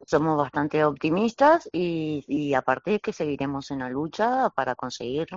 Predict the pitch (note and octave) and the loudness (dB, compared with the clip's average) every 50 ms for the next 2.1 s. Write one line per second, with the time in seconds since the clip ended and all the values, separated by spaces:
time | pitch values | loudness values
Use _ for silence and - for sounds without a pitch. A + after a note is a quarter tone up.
0 | F#3+ E3+ - D3 C3+ B2+ B2+ C3 C#3 - F3+ F#3+ G3 G3+ - - A#2 B2+ B2 B2 | -10 -6 -4 -4 -4 -4 -6 -8 -6 -4 -2 0 0 0 -2 -2 -2 -2 -2 -2
1 | B2 A2+ C3+ C#3 C#3+ C#3+ C#3 - - A#2+ A2+ G#2+ G2 - - C3+ D#3 F3+ D3+ - | -2 -2 -2 0 0 0 -2 -2 -4 -6 -6 -6 -6 -4 -2 0 0 0 -2 -6
2 | - - | -10 -16